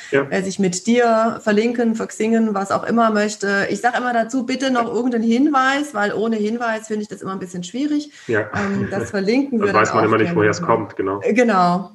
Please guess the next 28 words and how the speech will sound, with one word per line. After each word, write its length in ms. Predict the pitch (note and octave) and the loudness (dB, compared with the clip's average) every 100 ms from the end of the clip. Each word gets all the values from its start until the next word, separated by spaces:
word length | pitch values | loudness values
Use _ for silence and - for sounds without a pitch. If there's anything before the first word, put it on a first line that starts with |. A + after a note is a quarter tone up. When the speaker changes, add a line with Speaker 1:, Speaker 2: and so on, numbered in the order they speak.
| - | -8
Speaker 2:
Was, 400 | - G3+ G3 G3+ - - G#3 G3+ F#3+ - - - - | -4 -4 -4 -6 -8 -6 -4 -6 -10 -16 -20 -20 -14
wer 100 | - | -6
das 180 | F#3+ F#3+ | -6 -4
ist, 200 | - G3 | -4 -4
warum, 240 | G3 F#3+ F#3+ | -4 -4 -4
weshalb 340 | F#3 F#3 F3+ | -4 -4 -2
und 180 | - F3+ | -4 -4
überhaupt. 540 | F3+ F3 F3 D3+ - | -4 -2 -2 -4 -6
Genau. 500 | - A3 F3 D#3 F#3 - - - - | -2 0 0 -2 -4 -10 -20 -12 0
Ja, 180 | A#3 | 2
super. 480 | C4 C5 A3 D3 - G#3 G#3 - - - | 4 2 2 0 -2 -4 -8 -12 -8 0
Dann, 360 | G#3+ D4+ F4+ - | 2 4 4 2
ähm, 480 | C4 B3+ B3 B3 A#3 | 2 4 4 2 -2
haben 300 | A3+ A#3 B3+ | -2 2 4
wir, 80 | A#3 | 4
glaub 180 | G#3 A#3+ | 2 -2
ich, 80 | |
soweit 360 | B3+ G#3 G3+ A#3+ | -2 -2 -2 -2
erstmal 280 | A#3 A#3 - | -4 -4 -4
alle 440 | G3+ G3 F#3+ F3+ - | -2 -2 -4 -8 -10
Fragen 380 | - F#3 G3 | -4 -2 -2
beantwortet. 600 | F#3 - F#3 - C4+ E4 G#4+ C#4+ | -2 -2 -2 -2 -4 -4 -4 -2
Lieber 240 | B3 G3+ | -2 0
Martin, 300 | F3+ - E4 | 0 0 0
Speaker 1:
Mhm. 40 | |
Speaker 2:
vielen 300 | D#4+ C4 G#3 | 2 2 2
Dank. 240 | F3+ F#3+ G4 - - - | 0 -2 -4 -8 -16 -8
Speaker 1:
Ja, 220 | A#3+ | -6